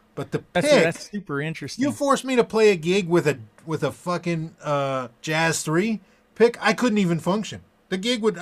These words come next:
Speaker 1: it wouldn't happen. Yeah.
Speaker 2: Yeah. It's crazy
Speaker 1: Yeah.
Speaker 2: what we value, you know, and, like, what we go to.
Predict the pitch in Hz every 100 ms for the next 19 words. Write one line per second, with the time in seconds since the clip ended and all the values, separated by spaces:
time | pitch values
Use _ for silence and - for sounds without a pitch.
0 | 190 180 196 233 214 262 160 95 _ _
1 | _ _ _ _ _ _ _ _ _ _
2 | _ _ _ - 147 202 226 - _ _
3 | _ _ 175 185 - 175 190 208 180 156
4 | 151 147 135 123 143 160 170 123 110 _
5 | - 135 135 139 135 139 131 127 143 135
6 | 127 131 135 - 131 123